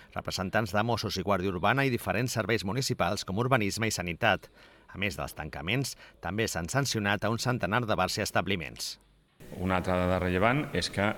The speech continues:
Speaker 2: estem parlant de més d'un centenar d'establiments on, inclosos aquests disset que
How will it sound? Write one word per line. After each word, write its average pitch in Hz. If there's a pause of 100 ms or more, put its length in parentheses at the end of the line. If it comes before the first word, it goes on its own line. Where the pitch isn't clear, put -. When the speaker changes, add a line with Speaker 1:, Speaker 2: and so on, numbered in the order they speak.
(240)
Speaker 2:
estem 90
parlant 98
de 90
més 110
d'un 101
centenar 87
d'establiments 110 (180)
on, 90 (500)
inclosos 92
aquests 82
disset 95
que 82